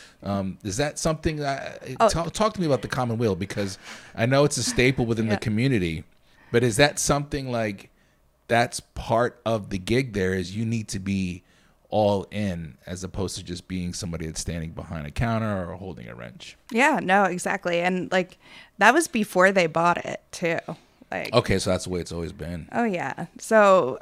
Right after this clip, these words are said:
Speaker 2: I mean, for me, it's all about meeting people where they're at,
Speaker 1: Yeah.
Speaker 2: right? Um, because, you know, they're, <laughs>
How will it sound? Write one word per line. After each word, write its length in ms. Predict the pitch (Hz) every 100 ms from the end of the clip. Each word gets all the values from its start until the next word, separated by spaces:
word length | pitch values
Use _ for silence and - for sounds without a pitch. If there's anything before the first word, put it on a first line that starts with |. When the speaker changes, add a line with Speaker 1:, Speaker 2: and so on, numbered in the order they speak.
| -
Speaker 2:
I 40 |
mean, 220 | 240 254
for 160 | 220 233
me, 300 | 240 262 262
it's 180 | 208 -
all 180 | 180
about 440 | 180 175 160 - - _ -
meeting 340 | 202 185 180
people 300 | - 175 160
where 160 | 147 -
they're 180 | -
at, 320 | - 55 - -
Speaker 1:
Yeah. 260 | 85 82 123
Speaker 2:
right? 320 | 180 175 - - - - - - - - -
Um, 600 | 190 185 175 175 180 190 - _ _ _ _ _ _ _ _ _ -
because, 640 | 233 214 208 196 - - - -
you 80 |
know, 160 | 202 190
they're, 300 | 190 214 214
<laughs> 60 | 220